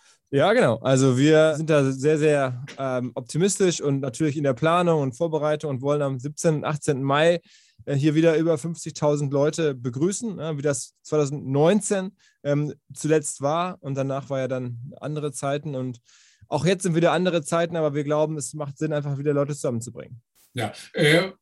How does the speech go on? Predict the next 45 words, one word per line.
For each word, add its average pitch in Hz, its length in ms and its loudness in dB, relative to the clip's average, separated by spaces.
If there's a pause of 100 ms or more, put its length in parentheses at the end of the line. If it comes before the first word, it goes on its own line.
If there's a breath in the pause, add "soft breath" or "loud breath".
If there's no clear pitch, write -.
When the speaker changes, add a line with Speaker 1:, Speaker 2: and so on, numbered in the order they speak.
(360)
Speaker 2:
es - 160 -6
kommen 190 160 2
ja 196 80 4
immer 165 140 2
berühmte 151 400 0
Leute, 143 380 -2
du 147 120 -2
lädst 147 320 -4
immer 143 160 -4
Stars 151 480 0
aus - 140 -4
der 143 80 0
digitalen 139 500 0
Welt 139 340 0
ein. 151 360 0 (180 loud breath)
Kannst 147 240 -2
du 165 80 6
ein 139 140 -2
paar 131 200 4
Namen 165 380 0
nennen, 165 400 -2
äh, 139 200 -2
die 123 120 -2
heu-, 147 320 2
die 135 140 -2
diesmal 160 360 0
kommen? 175 320 -2 (640)
Speaker 1:
Also 143 220 2
wir 156 120 6
haben 170 80 4
jetzt 156 200 0
zum 156 260 -4
Beispiel, 151 460 4
ähm, 139 600 -4
gerade 147 400 4
uns, 143 300 -4
äh, 127 420 2 (160)
vereinbart 151 720 0
mit 143 160 -8
dem, 131 260 -6
äh, 113 200 -6 (100)
Quentin 151 380 2
Tarantino, 139 640 0
ne, 139 160 -4
diesem 127 400 -8